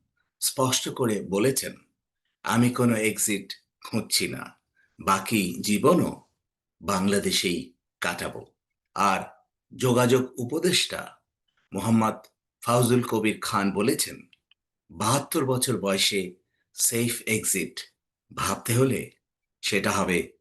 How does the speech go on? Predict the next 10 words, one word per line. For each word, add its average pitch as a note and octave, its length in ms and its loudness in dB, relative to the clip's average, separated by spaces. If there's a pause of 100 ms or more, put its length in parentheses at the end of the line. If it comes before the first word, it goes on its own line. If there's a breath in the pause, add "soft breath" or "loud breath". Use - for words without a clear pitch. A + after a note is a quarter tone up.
(220)
গভীর F2+ 500 -2 (400)
দুঃখের A2+ 440 -2
বিষয়।" - 400 -4 (1160 loud breath)
আজকের B2 460 2
পর্বে E2 460 0 (320)
বিশ্লেষণ A2+ 640 2
করব C2+ 360 -6 (600 soft breath)
YouTube-এর B2+ 680 2 (380)
শত - 380 4
শত B2 580 2